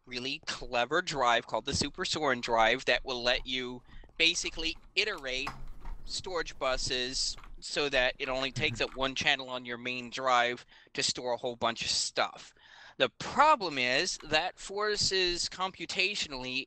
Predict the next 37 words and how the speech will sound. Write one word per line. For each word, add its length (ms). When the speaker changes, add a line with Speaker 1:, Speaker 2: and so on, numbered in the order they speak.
Speaker 1:
A 260
E 320
to 400
look 300
through 400
all 340
of 140
the 240
iterations 800
to 100
find 400
things. 380
You've 220
got 240
miles 480
and 160
miles 320
of 100
cable, 480
tons 480
of 160
storage 480
buses, 420
tons 380
of 140
interfaces, 1080
all 160
of 160
which 200
have 200
their 140
ticks, 500
all 180
of 120
which 200
draw 260
power. 580